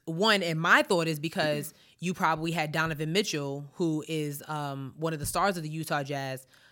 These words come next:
um, who was very passionate about this. He was like, "This is ridiculous. This, this is crazy."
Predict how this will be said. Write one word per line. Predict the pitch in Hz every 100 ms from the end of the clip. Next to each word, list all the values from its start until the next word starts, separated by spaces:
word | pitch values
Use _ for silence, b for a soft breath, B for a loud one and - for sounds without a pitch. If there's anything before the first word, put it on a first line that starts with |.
| b _
um, | 160 147 143 135 123 160
who | 180
was | 151
very | 190 220
passionate | 202 214 185
about | 151 147
this. | 151
He | 180
was | 170
like, | 156
"This | 202
is | 214
ridiculous. | 180 180 190 127 98 - -
This, | 175 180
this | 160 202 214
is | 196
crazy." | 202 196 131 -